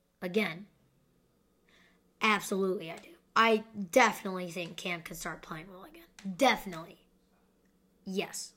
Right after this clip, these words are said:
without a doubt in my mind. Do I think Cam is gonna become the Panthers' new franchise quarterback? No effing way. I feel like he's gonna have a good season, then he's gonna get traded to a different team, and he's gonna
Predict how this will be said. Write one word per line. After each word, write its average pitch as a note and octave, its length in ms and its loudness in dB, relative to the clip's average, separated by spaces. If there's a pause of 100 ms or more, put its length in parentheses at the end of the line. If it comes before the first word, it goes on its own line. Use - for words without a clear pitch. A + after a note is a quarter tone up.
(240)
without F#3+ 220 -2
a - 40 -6
doubt E3+ 180 0
in F#3 60 -4
my F3 80 -4
mind. F3+ 220 -12 (2000)
Do E4 200 12
I F#4+ 140 10
think F4+ 320 4
Cam E4+ 340 4
is D4 120 0
gonna D4+ 200 2
become C#4+ 420 0
the C4+ 100 6
Panthers' D4 520 0
new C#4 200 -2
franchise C#4+ 560 0
quarterback? C4+ 640 -2 (440)
No C4+ 420 4
effing A#3+ 520 0
way. F3 400 -6 (340)
I A#3+ 80 2
feel B3 160 4
like C4+ 140 6
he's A#3 120 -4
gonna A#3 180 4
have G#3+ 160 2
a - 20 0
good C4 320 6
season, B3+ 500 2 (320)
then A#3 100 2
he's A#3 160 2
gonna A3+ 200 2
get G3+ 200 2
traded C4+ 520 4
to C4 120 -2
a B3 60 2
different A3+ 320 0
team, G#3+ 380 -2 (300)
and F#3+ 80 -4
he's F#3 120 -2
gonna G#3+ 320 0